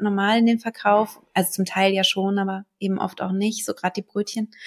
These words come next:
Und, ähm, das fand ich irgendwie toll, weil es ha-, hat halt was Gemeinschaftliches, weil man irgendwie dann vielleicht Nachbarn, Freunden in der Schule oder so was eben mitbringen kann und, ähm, eben auch selber gut über die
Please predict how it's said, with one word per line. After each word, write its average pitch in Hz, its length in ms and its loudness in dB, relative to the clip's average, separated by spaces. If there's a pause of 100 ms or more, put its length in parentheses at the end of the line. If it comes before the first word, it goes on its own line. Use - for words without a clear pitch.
(920)
Und, 202 320 4
ähm, 202 420 4
das 196 140 0
fand 214 200 4
ich 214 80 -6
irgendwie 208 280 2
toll, 196 340 4
weil 185 100 6
es - 140 -2
ha-, - 140 -4
hat 202 260 0
halt 190 160 0
was 190 180 0
Gemeinschaftliches, 233 1040 2
weil 208 80 4
man 202 200 2
irgendwie 196 600 2
dann 196 220 2
vielleicht 202 320 -2
Nachbarn, 196 420 -2
Freunden 202 720 0
in 196 80 2
der 202 120 2
Schule 202 500 0
oder 196 200 0
so 185 260 -2 (320)
was 202 180 0
eben 196 260 4
mitbringen 240 480 4
kann 226 500 2 (360)
und, 196 480 4
ähm, 196 360 2
eben 220 220 6
auch 196 200 2
selber 220 380 4
gut 226 200 -2
über 202 180 2
die 202 160 4